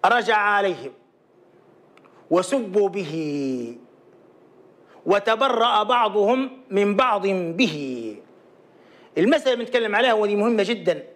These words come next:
عملوا بمكر ودهاء، أقولها علانية هكذا، كما عمل الغرب.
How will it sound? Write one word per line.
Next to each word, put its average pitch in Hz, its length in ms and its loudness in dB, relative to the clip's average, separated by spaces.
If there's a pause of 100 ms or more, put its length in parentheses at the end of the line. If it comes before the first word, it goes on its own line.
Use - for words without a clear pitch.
(1300)
عملوا 226 520 2
بمكر 208 500 0
ودهاء، 220 920 2 (320)
أقولها 196 380 2
علانية 254 440 2
هكذا، 165 560 -2 (2000)
كما 262 220 2
عمل 269 320 0
الغرب. 190 320 -4